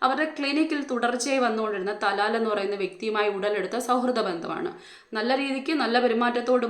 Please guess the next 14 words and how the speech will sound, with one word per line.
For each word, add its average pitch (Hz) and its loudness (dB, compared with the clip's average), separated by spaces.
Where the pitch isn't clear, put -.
മാത്രം 220 -2
പെരുമാറിയിട്ടുള്ള 233 -2
ഒരു 285 -2
വ്യക്തി. 220 -2
അത് 220 -4
മാത്രമല്ല, 240 0
തലാലിൻ്റെ 220 -2
കുടുംബവും 240 4
ആ - 2
ക്ലിനിക് 202 -2
സന്ദ-, 190 -2
സന്ദർശിക്കാറുണ്ടായിരുന്നു. 208 0
അപ്പം 269 -6
അവരെയും 254 2